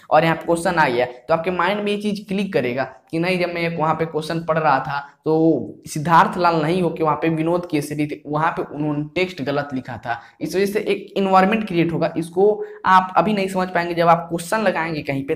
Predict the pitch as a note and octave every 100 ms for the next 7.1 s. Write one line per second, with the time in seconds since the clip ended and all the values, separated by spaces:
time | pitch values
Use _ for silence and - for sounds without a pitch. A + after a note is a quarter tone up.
0 | - F3+ E3+ - D3+ - D3 D3 F#3 C#3
1 | B2 - G#2+ A2+ B2 A#2+ _ - E3+ E3+
2 | F3 F3+ G#3+ G#3+ F#3+ F#3+ F#3+ F#3+ F#3 F#3+
3 | F3 F3 F3 E3 E3 E3+ E3 E3 D#3+ -
4 | - - E3+ - - - E3 D3 E3+ F3+
5 | F#3 B2 D3+ D3+ F3+ E3+ E3+ F3 E3+ D#3+
6 | D#3+ - E3 F#3 F#3+ F3 E3 D3 C#3 C3+
7 | C#3+